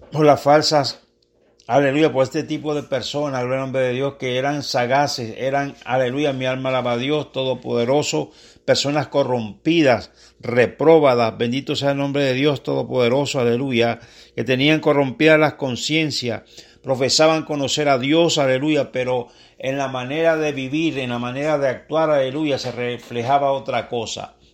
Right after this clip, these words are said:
Gloria al nombre de Dios. No eran personas, aleluya, de buen testimonio. No eran personas, gloria al nombre del Señor, que amaban a Cristo, sino que, aleluya, mi alma alaba a Dios, con sus hechos vergonzosos, aleluya, el pecado, Dios, aleluya, le hacía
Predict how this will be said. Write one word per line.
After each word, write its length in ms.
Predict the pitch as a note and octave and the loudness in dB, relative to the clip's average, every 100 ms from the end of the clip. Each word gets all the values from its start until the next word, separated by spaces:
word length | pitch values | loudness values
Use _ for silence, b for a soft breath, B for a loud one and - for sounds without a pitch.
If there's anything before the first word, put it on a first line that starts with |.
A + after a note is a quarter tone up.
| - | -8
Gloria 240 | A2 B2+ | -2 2
al 60 | C#3 | 2
nombre 220 | C#3 B2+ | 2 2
de 100 | B2 | 2
Dios. 180 | A#2+ A#2 | 2 -2
No 100 | A#2 | -4
eran 240 | C#3 D#3 | -4 -4
personas, 420 | B2+ C3 D3 D3+ C#3+ | -4 -4 -4 -4 -2
aleluya, 300 | C3 D3 C#3 | -2 -2 -2
de 100 | B2+ | -2
buen 280 | A#2+ D3+ | -4 -6
testimonio. 920 | C#3+ D3 - B2 A#2+ D3 D3 A#2+ A2+ G#2+ B B B - | -6 -10 -8 -8 -4 -2 -2 -2 -6 -10 B B B -2
No 100 | B2+ | 2
eran 220 | D#3 D3+ | 2 2
personas, 460 | D3+ B2+ D3+ D3+ C#3+ | 0 0 -2 -2 0
gloria 160 | D3 | 0
al 60 | D3 | -2
nombre 180 | D3 D3 | -2 -2
del 80 | |
Señor, 340 | C#3 C#3+ C#3+ C3+ | -2 -4 -6 -6
que 100 | C#3+ | -4
amaban 420 | B2+ C#3 C#3+ D3 | -2 0 0 -2
a 160 | C3+ - | -6 -4
Cristo, 460 | D#3 E3+ - C3 | -4 -4 -6 -8
sino 360 | G#2+ B2 B2+ C3 | -6 -8 -8 -6
que, 160 | D3 | -2
aleluya, 500 | C#3+ C#3 C3+ E3 D3 | 0 0 0 0 2
mi 140 | B2+ B2 | 0 -2
alma 220 | C3 C#3 | -4 -2
alaba 180 | C#3 C3 | -2 -2
a 40 | |
Dios, 260 | C3+ D#3+ C3+ b b b _ | -2 -4 -6 b b b _
con 140 | C3+ | -4
sus 300 | C3 B2+ - | -4 -6 -8
hechos 360 | - E3 E3 D#3 | -2 0 0 -2
vergonzosos, 880 | C#3+ C3 C3 B2 - E3 - C#3 A#2 B B B | -2 -2 -4 -4 -2 0 0 -4 -4 B B B
aleluya, 800 | - C#3 C3 C3+ D#3 C#3+ C3 B2 | 0 2 2 0 0 0 0 -2
el 200 | - B2+ | -4 -6
pecado, 640 | A#2+ A#2+ B2 C#3+ D#3 C#3+ A#2+ | -4 -6 2 2 4 0 -4
Dios, 400 | C3 D3+ D3+ C#3+ _ - | -4 -2 -2 -6 _ 0
aleluya, 760 | C3+ C3+ C3 D#3 C#3 C3 - | 2 2 2 2 2 2 -2
le 240 | - B2+ B2+ | -8 -2 0
hacía 600 | A#2+ - C#3 C#3+ C3+ | 0 -4 -6 -4 -6